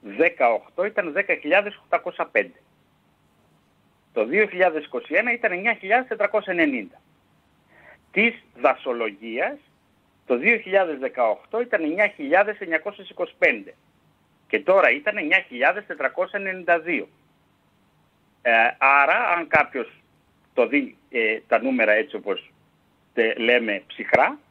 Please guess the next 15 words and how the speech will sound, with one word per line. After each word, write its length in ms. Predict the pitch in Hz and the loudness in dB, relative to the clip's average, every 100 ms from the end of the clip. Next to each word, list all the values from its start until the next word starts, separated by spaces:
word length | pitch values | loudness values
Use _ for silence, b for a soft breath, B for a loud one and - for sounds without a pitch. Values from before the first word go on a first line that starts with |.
| _ _ | _ _
θα 200 | - 151 | 0 0
πει 200 | - 254 | 2 2
ότι 480 | 247 233 196 185 190 | 2 0 -4 -4 -4
είναι, 340 | 180 147 127 | -2 -2 -2
ε, 280 | - 123 123 - | 0 2 2 0
ε, 240 | 117 123 | -2 -2
ε, 100 | 151 | -2
ε, 200 | 143 160 | -2 -2
δύο 200 | 117 135 | 0 -2
τμήματα 400 | - 208 269 220 | 0 -4 -2 0
τα 80 | 160 | -2
οποία 200 | 156 175 | 2 0
διατηρούν 580 | 143 120 131 139 123 101 | 0 -2 -2 -2 -4 -8
την, 240 | 101 101 | -12 -10
α, 160 | 95 | -10